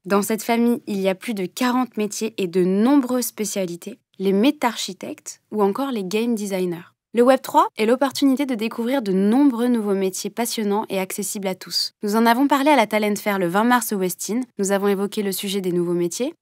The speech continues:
et également de la parité. L'un des objectifs du Biki et l'un de nos nombreux challenges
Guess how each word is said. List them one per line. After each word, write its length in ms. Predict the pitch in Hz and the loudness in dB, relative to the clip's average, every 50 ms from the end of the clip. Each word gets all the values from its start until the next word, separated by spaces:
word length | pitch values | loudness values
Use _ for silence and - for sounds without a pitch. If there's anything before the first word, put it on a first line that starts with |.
| _ - | _ -8
et 160 | - 180 175 | -2 0 0
également 380 | 170 170 180 175 185 220 262 285 | 2 2 2 0 2 2 2 2
de 100 | 247 214 | 2 2
la 140 | 180 170 170 | 0 -2 -2
parité. 540 | - 247 247 233 220 214 - - - - _ _ _ _ - | 2 2 2 4 2 -4 -6 -8 -14 -16 _ _ _ _ 0
L'un 120 | 220 247 | 2 4
des 160 | 277 285 254 | 4 4 4
objectifs 460 | 269 254 226 247 247 - - - 240 208 | 2 0 0 0 -2 -2 -4 -4 -4 -4
du 120 | 208 220 | -4 -4
Biki 440 | 196 214 208 208 - 233 269 349 - - | -4 -4 -6 -6 -4 -2 -2 -2 0 0
et 80 | 196 | 0
l'un 160 | 190 196 196 | 0 2 2
de 100 | 196 185 | 2 2
nos 160 | 180 180 175 175 | 2 2 2 2
nombreux 500 | 180 185 208 269 302 277 233 226 233 220 | 2 2 4 4 4 4 4 2 -2 -2
challenges 520 | - - 190 175 170 165 175 208 202 | -2 -4 -6 -6 -6 -6 -6 -8 -10